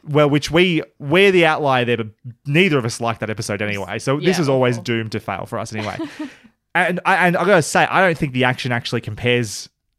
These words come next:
Speaker 1: I think the action, while I didn't like it, was more interesting in that episode of The Mandalorian than it was in any stage of this one, but
Speaker 2: Oh,
Speaker 1: I
Speaker 2: yeah.
Speaker 1: digress. This spin-off series of its own seemed to,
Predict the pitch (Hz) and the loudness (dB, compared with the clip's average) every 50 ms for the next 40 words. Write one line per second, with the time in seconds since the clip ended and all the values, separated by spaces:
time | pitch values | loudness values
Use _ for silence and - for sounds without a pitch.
0 | _ 147 160 151 - 175 143 143 160 - 156 156 - - - 156 139 131 143 143 | _ -2 0 2 0 0 0 -2 -2 0 0 -2 0 -2 -4 -4 -2 0 2 4
1 | 139 135 131 135 131 135 123 117 117 123 139 143 - 139 127 127 107 117 120 120 | 4 4 4 2 0 0 -2 -2 0 0 0 0 -2 -4 -4 -4 -4 -4 -4 -4
2 | - 151 170 190 175 180 151 - - 127 117 110 110 110 104 107 107 107 110 - | -4 -4 -4 -4 -2 -2 -4 -2 -2 -4 -4 -2 -4 -4 -4 -4 -4 -4 -6 -6
3 | 120 - - 117 110 101 110 104 104 104 101 101 101 107 107 104 110 107 110 - | -8 -6 -6 -6 -6 -6 -6 -6 -6 -6 -8 -8 -6 -6 -4 -4 -6 -6 -8 -8
4 | 110 113 110 107 110 107 - - - 131 147 165 139 117 110 - _ _ _ - | -8 -8 -6 -6 -8 -10 -12 -10 -8 -6 -4 -4 -4 -6 -8 -10 _ _ _ -16
5 | - - 117 110 98 95 101 104 101 - - _ _ - 120 110 123 - - 107 | -8 -4 -2 -2 -2 -2 -6 -8 -12 -16 -18 _ _ -10 -6 -6 -6 -6 -6 -8
6 | 98 107 117 113 113 107 - _ - - - 220 190 156 135 127 127 107 107 98 | -10 -8 -6 -6 -8 -8 -10 _ -20 -8 -4 -4 -2 -2 -2 -4 -6 -6 -6 -6
7 | 107 - - - _ - - - - - _ - - _ 139 170 180 - - - | -8 -10 -14 -18 _ -20 -20 -20 -20 -20 _ -20 -12 _ 0 0 0 0 -2 -4
8 | 220 247 262 247 220 - - - 170 156 151 143 139 135 135 139 - - _ _ | -4 -2 0 -2 -2 -2 -2 -4 -2 0 0 2 2 0 0 -2 -6 -10 _ _
9 | _ _ _ _ _ _ _ _ _ _ - 165 170 147 165 143 - - - _ | _ _ _ _ _ _ _ _ _ _ 0 0 0 0 -2 -6 -6 -10 -12 _
10 | - 151 165 170 156 143 135 131 - - - 147 151 151 151 - - 156 139 131 | -4 -2 -2 0 -2 -2 -4 -6 -6 -6 -6 -4 -4 -6 -6 -4 -2 -2 0 0
11 | 131 127 - | 0 -2 -4